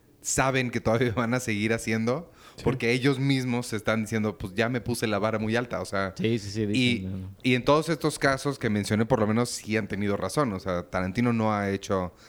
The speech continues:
Speaker 1: después de Bastardos sin Gloria, otra cosa que le llegue.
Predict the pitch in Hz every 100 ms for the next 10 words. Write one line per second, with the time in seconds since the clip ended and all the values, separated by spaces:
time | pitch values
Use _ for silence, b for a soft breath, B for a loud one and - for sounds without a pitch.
0 | B 110 - 123 123 123 104 110 110 104
1 | 98 101 113 104 - 92 95 98 - 87
2 | 85 104 107 117